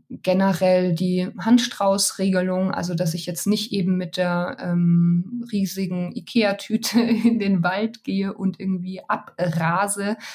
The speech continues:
im Wald oder, ähm, ja, dass ich da, ja, ganze Flächen einfach mitnehme an Bärlauch, sondern eben was im Grunde in eine, in einen Handstrauß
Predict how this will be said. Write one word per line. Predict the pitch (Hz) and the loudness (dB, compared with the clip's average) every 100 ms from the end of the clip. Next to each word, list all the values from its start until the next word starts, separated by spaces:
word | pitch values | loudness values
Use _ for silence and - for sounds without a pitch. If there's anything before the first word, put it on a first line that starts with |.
| - - | -12 0
im | 190 175 | 0 2
Wald | 175 202 214 - | 0 0 -2 -4
oder, | 175 170 175 - | 0 2 2 -2
ähm, | 180 180 | -6 -4
ja, | 165 - - _ - - _ | -4 -4 -6 _ -20 -20 _
dass | 185 | -6
ich | 185 - | -4 0
da, | 185 180 165 - _ _ _ _ _ 165 - | 2 2 0 -6 _ _ _ _ _ -18 -8
ja, | 190 180 165 | 2 2 4
ganze | 180 180 180 | 2 0 -2
Flächen | 160 185 190 185 220 - | -4 0 0 2 2 4
einfach | 190 185 165 | 2 2 2
mitnehme | 190 190 208 202 202 202 | 2 2 2 2 2 2
an | 190 180 | 2 4
Bärlauch, | 185 190 202 202 226 - - - - | 4 4 4 2 0 -4 -16 -20 -6
sondern | 190 185 | 0 0
eben | 165 165 170 | 4 4 6
was | 170 160 | 4 0
im | - 185 | -2 -2
Grunde | 165 180 180 170 | 0 2 4 4
in | 160 170 170 | 6 4 4
eine, | 170 175 170 170 165 165 - | 2 6 6 8 6 4 2
in | 170 | 0
einen | 180 175 170 | 2 2 4
Handstrauß | 185 196 - - 143 143 156 - | 4 4 2 0 0 0 -2 -6